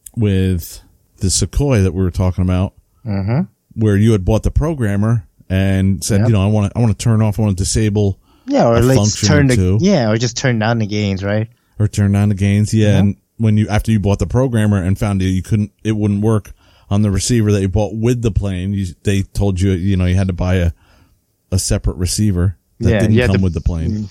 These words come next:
Speaker 2: right, you had to buy, like, a standalone version, not the model-specific version. Yes.
Speaker 1: Right. I'm, so at that point, I'm thinking, "Well, maybe that's what I have to do," you know, and I'm like, "Well, I'm just gonna try it with a,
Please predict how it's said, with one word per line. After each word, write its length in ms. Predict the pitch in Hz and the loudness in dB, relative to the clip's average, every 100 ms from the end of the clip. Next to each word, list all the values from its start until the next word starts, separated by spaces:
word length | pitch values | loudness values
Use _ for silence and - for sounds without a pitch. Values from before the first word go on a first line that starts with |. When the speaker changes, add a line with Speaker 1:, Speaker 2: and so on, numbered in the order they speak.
| 110 | -4
Speaker 2:
right, 280 | 110 113 110 | 0 2 2
you 60 | |
had 80 | 113 | 2
to 60 | 113 | 0
buy, 120 | 117 | 0
like, 180 | 110 110 | -2 -4
a 40 | |
standalone 600 | 107 - 120 113 107 101 | -6 -2 0 0 -2 -4
version, 360 | 98 107 98 98 | -2 -2 -2 -2
not 260 | 101 101 - | -2 -2 -6
the 220 | 101 92 - - _ _ | -6 -6 -10 -20 _ _
model-specific 840 | 113 107 104 - 101 - 95 98 - | -2 0 -2 -4 -8 -6 -6 -6 -4
version. 380 | 92 82 82 - _ - | -6 -4 -8 -12 _ -6
Yes. 340 | 90 - 156 | -4 -2 0
Speaker 1:
Right. 220 | 175 107 | 0 0
I'm, 220 | 92 131 | -2 -4
so 200 | 120 135 | -2 0
at 100 | 120 | 0
that 140 | 127 123 | 0 -2
point, 200 | 127 110 | 0 0
I'm 80 | 101 | 0
thinking, 400 | 117 104 107 98 - - - | -2 0 -2 -2 -8 -20 -6
"Well, 80 | 101 | -2
maybe 240 | 104 107 | 0 0
that's 220 | 101 110 - | 0 0 0
what 80 | 98 | 0
I 60 | |
have 200 | 92 87 | 0 -2
to 80 | 90 | -4
do," 340 | 73 90 110 - | -2 0 -2 -4
you 120 | - 92 | -4 -2
know, 200 | 92 95 | 0 0
and 80 | |
I'm 80 | 95 | 0
like, 220 | 92 90 127 | 0 -2 0
"Well, 320 | 123 120 92 _ _ _ _ - | 0 0 -4 _ _ _ _ -4
I'm 100 | 123 | -2
just 120 | 117 | -2
gonna 140 | 117 104 | -2 -2
try 280 | 113 101 98 | 0 0 0
it 80 | - | -2
with 220 | 104 95 | 0 2
a, 220 | 92 87 | 2 0